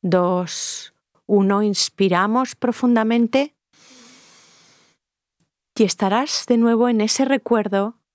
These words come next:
experimentándolo de una manera intensa, toda esa fe, esa confianza y esa creencia en ti mismo.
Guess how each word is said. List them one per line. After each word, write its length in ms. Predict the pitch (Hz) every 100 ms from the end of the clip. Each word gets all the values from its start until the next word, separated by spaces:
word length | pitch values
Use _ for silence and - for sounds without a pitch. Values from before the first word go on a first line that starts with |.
| _
experimentándolo 1200 | 214 - 220 202 196 190 185 202 214 214 214 220 _ _ _ _ _
de 100 | -
una 120 | 220 190
manera 400 | 190 202 208 214
intensa, 960 | 196 170 - 202 208 - 233 226 - _ _ _ _ _ _ _ _ _ _ _ _ -
toda 240 | 240 247
esa 220 | 240 214
fe, 500 | 185 - 202 208 226 _ _ _ -
esa 220 | 220 233 226
confianza 920 | 226 214 214 190 185 - 180 196 _ _ _ _ _ _ _ -
y 120 | 208
esa 340 | 208 - 208 _ _ _ _ -
creencia 560 | 196 185 208 214 233
en 140 | 214 214
ti 140 | 240
mismo. 580 | 220 175 - 160 160